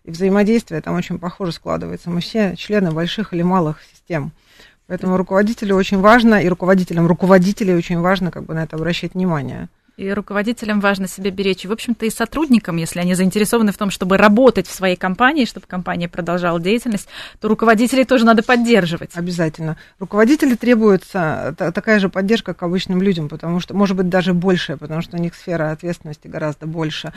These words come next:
Speaker 1: А многие люди, ну, эм, недооценивают своей способности поддержать своего руководителя.
Speaker 2: А вот, кстати, что можно сказать руководителю?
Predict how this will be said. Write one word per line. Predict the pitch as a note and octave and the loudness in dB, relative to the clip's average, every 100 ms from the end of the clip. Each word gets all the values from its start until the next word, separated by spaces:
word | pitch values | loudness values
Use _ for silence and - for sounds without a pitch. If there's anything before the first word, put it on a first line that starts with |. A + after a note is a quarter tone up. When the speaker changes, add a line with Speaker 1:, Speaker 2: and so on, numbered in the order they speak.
| - C3 - | -18 -18 -4
Speaker 1:
А | E3 F3+ | 0 2
многие | F#3 G#3 C4 C4 A#3+ G3+ | 4 4 4 4 0 0
люди, | G3+ A3 G3+ F3 | -2 0 0 -2
ну, | D3+ E3 F3+ - _ | -4 -6 -6 -8 _
эм, | E3 D#3 C#3+ D3+ D#3+ _ _ - | -10 -8 -10 -14 -18 _ _ -6
недооценивают | F#3+ F#3+ F#3 - A3+ G3 F3 E3+ _ _ _ _ - | -2 0 0 2 4 4 2 -2 _ _ _ _ -4
своей | G3 G#3+ G#3+ F#3 D3+ | 2 4 6 2 -2
способности | _ F#3 - C#4+ F#4 C#4 - F#3+ E3+ - - | _ -10 -2 0 2 0 -2 -6 -6 -8 -14
поддержать | F3 F3+ G#3+ A#3 | -8 -2 0 0
своего | G3 F#3+ | -2 -2
руководителя. | G3 - F3+ E3+ C3+ - D3+ D#3+ _ _ _ _ _ | -2 -2 -2 0 -4 -12 -20 -20 _ _ _ _ _
Speaker 2:
А | |
вот, | G#3 B3+ - | -8 -6 -10
кстати, | - - - | -10 -8 -6
что | - F4+ | 0 4
можно | C4 G#3+ | 6 4
сказать | - A3 F#3 - | 2 0 -2 -4
руководителю? | E3 D#3+ D#3+ D3 - D#3 - | -10 -8 -8 -8 -12 -12 -12